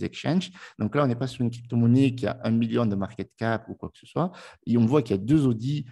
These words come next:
Certic, Kraken. On peut se dire, pourquoi pas ? Pourquoi pas mettre cinquante dollars, cent dollars, parce que le projet pourrait m'intéresser. Bien entendu, il faut aller encore un peu plus loin. Il faut suivre les télégrammes, euh, regarder, euh, ce qui se passe dans leur Twitter,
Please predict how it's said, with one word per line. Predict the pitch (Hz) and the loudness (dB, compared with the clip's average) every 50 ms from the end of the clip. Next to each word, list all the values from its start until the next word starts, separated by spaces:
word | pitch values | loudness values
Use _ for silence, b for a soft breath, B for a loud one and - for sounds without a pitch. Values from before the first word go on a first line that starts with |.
| B B | B B
Certic, | - - - 131 - - - - 156 127 - - _ _ | -12 -8 -6 -6 -6 -8 -8 -8 -8 -8 -10 -14 _ _
Kraken. | - - 95 - - 156 190 208 - - - _ - | -12 -12 -10 -6 -4 -2 -2 -2 -4 -6 -10 _ -6
On | 127 | -6
peut | 117 120 151 | -4 -4 -4
se | 123 - 107 | -4 -4 -6
dire, | 95 120 151 220 - - _ _ _ _ _ _ _ 131 123 - | -8 -6 -6 -8 -8 -10 _ _ _ _ _ _ _ -18 -14 -12
pourquoi | 135 120 - - 196 - | -12 -10 -4 -2 -2 -2
pas ? | - 175 165 - - _ _ - | -2 -4 -6 -8 -10 _ _ -20
Pourquoi | - - - - - | -18 -14 -12 -12 -8
pas | - - 139 | -6 -6 -4
mettre | 156 165 175 - - | -4 -4 -6 -8 -10
cinquante | - - 131 131 120 117 107 | -6 -4 -4 -4 -2 -4 -4
dollars, | 101 95 90 95 120 175 202 - B B B B B B | -2 -2 -2 -2 -4 -6 -8 -10 B B B B B B
cent | _ - - - - 139 120 | _ -20 -12 -8 -4 -4 -4
dollars, | 107 120 98 90 107 147 190 202 B B B B B B | -4 -4 -4 -4 -4 -4 -4 -8 B B B B B B
parce | - 104 - | -16 -16 -4
que | - 156 | 0 0
le | 160 156 117 | 2 2 0
projet | - - - 104 98 120 185 | -2 -4 -4 -2 -2 -2 -2
pourrait | 180 - - - 101 101 113 151 | -2 -4 -6 -6 -2 0 0 0
m'intéresser. | 156 147 135 123 135 127 135 131 131 - 113 | 0 0 -2 -2 -4 -6 -8 -8 -10 -10 -6
Bien | 98 110 107 | -4 -4 -4
entendu, | 98 - 92 92 110 175 | -4 -4 -6 -4 -4 -4
il | |
faut | 185 - - | -4 -4 -4
aller | 98 101 127 | -4 -2 -2
encore | 135 120 120 131 139 - - | -2 -2 -4 -6 -8 -8 -6
un | 101 101 | -6 -6
peu | - 120 | -6 -8
plus | 113 - 135 127 | -8 -4 -2 0
loin. | 120 113 113 | 2 2 0
Il | 113 - - - - _ | -2 -4 -12 -20 -18 _
faut | - 113 | -12 -12
suivre | - - 110 101 101 | -8 -6 -4 -2 0
les | 98 95 | -2 -2
télégrammes, | - 90 87 107 120 123 101 101 104 107 113 110 107 B B B B - - | 0 0 0 0 0 0 -2 -2 -2 -2 -2 -2 -4 B B B B -8 -6
euh, | 95 | -6
regarder, | 87 85 98 95 98 85 104 101 110 120 120 120 120 B B B - - | -4 -4 -4 -4 -4 -4 -2 -2 -2 -2 -2 -4 -10 B B B -6 -4
euh, | 107 95 90 | -2 -2 -2
ce | 87 - - | -4 -6 -12
qui | - | -16
se | - - | -12 -6
passe | - 113 104 95 | -4 -2 -2 0
dans | 98 92 | 0 0
leur | 92 90 - | 0 -2 -4
Twitter, | - - 151 147 139 - 123 117 120 120 | -6 -6 -4 -4 -2 0 2 4 4 2